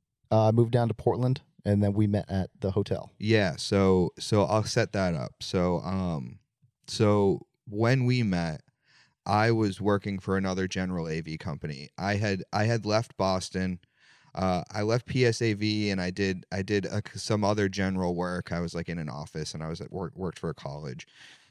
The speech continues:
Speaker 2: and then, um, and then I get up here, and when I get up here, I get a job with a general A V company called, uh, Headlight A V. They're great. I,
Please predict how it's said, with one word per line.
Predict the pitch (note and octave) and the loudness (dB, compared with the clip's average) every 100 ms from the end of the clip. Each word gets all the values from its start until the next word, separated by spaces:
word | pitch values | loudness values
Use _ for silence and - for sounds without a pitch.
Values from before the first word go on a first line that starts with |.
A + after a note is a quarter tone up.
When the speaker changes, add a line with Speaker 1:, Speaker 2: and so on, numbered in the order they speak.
| - | -8
Speaker 2:
and | F#2+ G2 | -4 0
then, | F#2 F2+ | 0 0
um, | F#2 F2+ E2 C2 - - _ _ _ _ | -2 -4 -6 -8 -14 -20 _ _ _ _
and | G#2+ G#2+ G2 | -2 0 0
then | F#2+ F#2 F#2 F2+ - _ - | 0 0 -2 -4 -8 _ -2
I | G#2 | 0
get | G#2 A2 | 2 2
up | G2 F2+ | 2 0
here, | - A2+ G#2+ F2+ E2+ - | -2 2 4 4 2 -4
and | F#2+ | -4
when | F#2+ | -2
I | F#2+ | -2
get | G2 F2+ | 0 0
up | E2+ | -2
here, | - G2+ F#2 | -2 0 2
I | F2+ | 0
get | F2+ | -2
a | E2+ | -4
job | F2+ F2 E2+ E2+ - | -2 0 -2 -4 -10
with | D#2+ F#2 E2 - - | -6 -4 -4 -8 -8
a | F2 D#2+ | -6 -4
general | G2 G2 G2 | -4 -4 -2
A | F2 | -4
V | F2 | -4
company | F2 F#2 F2 E2 | -6 -6 -4 -6
called, | - E2 D#2 - | -4 -4 -6 -12
uh, | - D#2 D2 | -12 -10 -6
Headlight | G2+ F#2 F2 E2+ | -6 -4 -4 -4
A | C#2+ | -6
V. | - - - _ _ - | -10 -18 -20 _ _ -2
They're | G2 | 0
great. | F2 F#2+ F#2+ F#2 _ _ _ _ _ | 2 0 0 -2 _ _ _ _ _
I, | F#2 F#2+ | -4 -2